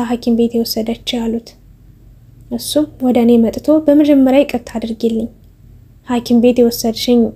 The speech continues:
አንቺ እንደሆንሽ አላወቅኩም ነበር። በመቀጠል ደግሞ በጣም አመሰግናለሁ፣ ስሜ ኢዩኤል ነው» ብሎ እጄን ጨበጠ። እኔም ሐረግ አልኩት። ለትንሽ ሴኮንዶች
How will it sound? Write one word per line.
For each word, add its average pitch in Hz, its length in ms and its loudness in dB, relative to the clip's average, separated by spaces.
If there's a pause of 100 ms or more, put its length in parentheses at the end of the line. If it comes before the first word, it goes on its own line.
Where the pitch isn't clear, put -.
(180)
አንቺ 262 340 0
እንደሆንሽ 240 500 0
አላወቅኩም 220 680 -4
ነበር። 214 400 -4 (2000)
በመቀጠል 311 640 2
ደግሞ 233 300 2 (300)
በጣም 233 500 -2
አመሰግናለሁ፣ 220 800 -4 (1080)
ስሜ 240 280 2 (380)
ኢዩኤል 233 460 4
ነው» 214 140 -6 (1120)
ብሎ 226 240 2 (220)
እጄን 233 340 0
ጨበጠ። 220 380 -6 (760)
እኔም 277 240 4
ሐረግ 226 340 -2
አልኩት። 220 380 -10 (500)
ለትንሽ 370 480 2
ሴኮንዶች 247 640 0